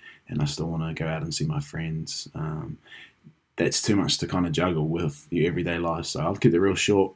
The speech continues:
Um, I've got two of them. One of them's, um, having a cold shower every day, and I'll talk about that a little bit more, um, later on. And the other one is sticking to a morning routine. So morning routine, um, I kinda got that off, um, a few other people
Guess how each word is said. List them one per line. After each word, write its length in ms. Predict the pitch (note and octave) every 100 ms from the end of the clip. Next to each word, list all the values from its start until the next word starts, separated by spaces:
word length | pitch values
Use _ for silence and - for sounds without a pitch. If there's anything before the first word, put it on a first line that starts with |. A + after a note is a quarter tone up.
| F#2
Um, 320 | F2+ F2 E2
I've 100 | F#2
got 160 | F2+ -
two 140 | F#2+
of 80 | F#2+
them. 220 | G2 G2+
One 140 | A2 A2
of 60 |
them's, 420 | G#2 G2 D#2 - F#2
um, 400 | F#2+ F#2 F2+ F2+
having 180 | F2+
a 40 | F2
cold 340 | - F#2 F2+
shower 340 | - F2+ F#2 F2+
every 220 | F2+ F#2
day, 300 | F#2 G2+ G#2
and 100 | F2+
I'll 80 | F2+
talk 200 | F#2 E2+
about 160 | D#2+
that 180 | F2 -
a 40 |
little 140 | E2+ E2+
bit 180 | - - -
more, 420 | - F2 E2 D#2+ - _ - - _ -
um, 320 | D#2+ D#2+ D#2+
later 240 | F2+ F2
on. 180 | F2+ G2
And 120 | F#2
the 60 | F#2
other 140 | F#2+
one 140 | A2 G#2
is 160 | F2
sticking 320 | - G2 G2 F2+
to 120 | F2
a 40 |
morning 360 | F2 F2+ F2+ F2+
routine. 560 | F2 F2+ - F2 E2 D2
So 320 | F2+ E2+ E2+ - - - _ A#2
morning 220 | B2+ A#2+
routine, 580 | A2 A2+ G#2+ G2+ G2+ G#2 -
um, 340 | F#2+ F#2 F#2
I 100 | F#2+
kinda 240 | F#2 G#2 F#2+
got 140 | F2+
that 160 | F#2+ F#2+
off, 600 | F2+ - - - - G2
um, 280 | F#2+ D#2+
a 40 | E2+
few 160 | A2+ G2+
other 120 | F#2+
people 340 | F#2+ F2+ F#2